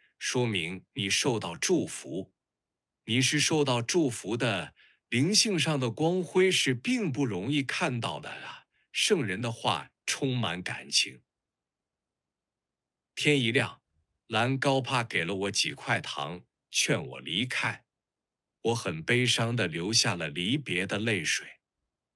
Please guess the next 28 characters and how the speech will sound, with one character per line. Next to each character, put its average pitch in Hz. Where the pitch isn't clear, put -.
“我 113
不 165
能 143
让 143
你 123
一 143
无 131
所 80
获 -
地 90
回 80
去。” -
瑜 117
伽 131
行 127
者 -
微 175
笑 143
着 76
说 101
，“我 -
得 -
替 -
你 123
做 139
点 135
事 -
情。” -